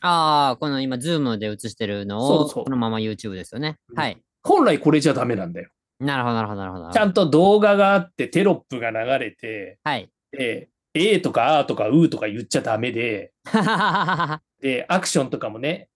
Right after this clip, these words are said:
Speaker 2: じゃじゃーんとか入れたりとか。
Speaker 1: はい。
Speaker 2: ね、なんか誰もやってないような特殊な、なんかこうね、効果音入れるとかさ。
Speaker 1: <laughs>
Speaker 2: なんか考えれば考えるほど、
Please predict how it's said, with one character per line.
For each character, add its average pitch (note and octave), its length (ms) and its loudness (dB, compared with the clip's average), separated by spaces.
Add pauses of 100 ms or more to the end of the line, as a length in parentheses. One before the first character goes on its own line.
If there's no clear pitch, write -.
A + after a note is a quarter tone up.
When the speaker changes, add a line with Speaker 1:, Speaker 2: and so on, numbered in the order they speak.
(120)
Speaker 2:
じ - 100 -2
ゃ - 20 -4
じ E3 80 0
ゃ D#3 220 0
ー D3+ 40 0
ん D3+ 40 -2
と - 100 -6
か - 140 -18
入 B2 100 -12
れ C#3 120 2
た D3 140 2
り A#2 140 -8
と - 120 -18
か。 - 220 -16 (120)
Speaker 1:
は C#3 100 -4
い。 A2+ 140 -10 (240)
Speaker 2:
ね、 E3+ 400 -4 (160)
な C3 120 0
ん - 40 -10
か A2+ 160 -10
誰 C3+ 240 2
も G3 140 8
や F#3 120 6
っ F3+ 100 -4
て F#3+ 120 4
な G3 120 6
い D#3+ 100 6
よ A2 160 -4
う G#2+ 40 -8
な G#2 360 -10
特 - 180 -8
殊 - 180 2
な、 F3 460 4
な C3+ 120 4
ん A2+ 40 -6
か - 160 -16
こ - 260 -16
う - 40 -6
ね、 G3 240 -4 (200)
効 E3 260 4
果 E3+ 140 2
音 A2+ 220 0
入 G#2 80 0
れ D3+ 140 8
る F#3+ 120 4
と - 120 2
か - 100 -8
さ。 - 180 -2
Speaker 1:
<laughs> G3 1160 0 (380)
Speaker 2:
な C#4+ 120 2
ん - 40 -2
か D#3+ 160 2
考 C#4 360 0
え E4 40 6
れ D4 60 4
ば D#3+ 120 4
考 D#3+ 120 0 (140)
え F#3 60 6
る D3 80 4
ほ A2 100 -2
ど、 B2+ 360 -6